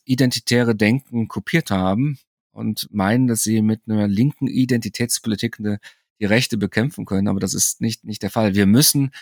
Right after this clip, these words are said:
appellieren an den Universalismus der Menschenrechte. Wir sind eine Menschheit und wir müssen diese, diese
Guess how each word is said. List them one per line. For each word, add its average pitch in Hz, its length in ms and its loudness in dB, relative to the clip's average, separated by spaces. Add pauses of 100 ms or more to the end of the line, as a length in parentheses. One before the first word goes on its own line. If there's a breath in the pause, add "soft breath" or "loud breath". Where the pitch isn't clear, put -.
(920 loud breath)
appellieren 131 760 4
an 104 140 -2
den 107 160 0
Universalismus 107 840 2
der 98 100 0
Menschenrechte. 98 800 0
Wir 104 80 -6
sind 107 280 -8
eine 127 300 4
Menschheit 101 480 2
und 98 300 2
wir 101 100 4
müssen 113 300 2
diese, 98 280 0 (480 loud breath)
diese 95 320 -2